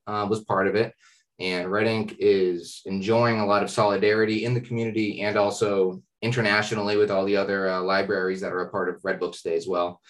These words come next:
Also, if you wanna learn more about it, you can look it up on the New York Times, on the Boston Globe,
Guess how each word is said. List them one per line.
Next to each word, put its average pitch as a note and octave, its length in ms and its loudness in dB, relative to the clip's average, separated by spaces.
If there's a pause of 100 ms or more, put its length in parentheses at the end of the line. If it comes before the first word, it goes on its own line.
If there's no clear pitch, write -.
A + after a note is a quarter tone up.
(340)
Also, A#2 300 4
if A2 100 6
you A2+ 60 4
wanna A#2 160 4
learn A2+ 160 2
more A#2+ 160 2
about B2 260 4
it, C3+ 140 0
you A2 80 -8
can A#2 140 -4
look A#2+ 120 -2
it A#2+ 80 4
up A2+ 160 2
on A2 180 0
the F#2 60 -4
New G2+ 80 -4
York C3+ 240 6
Times, C#3 580 -2 (280)
on G2 100 -6
the G2 60 -4
Boston B2 400 4
Globe, C3 560 4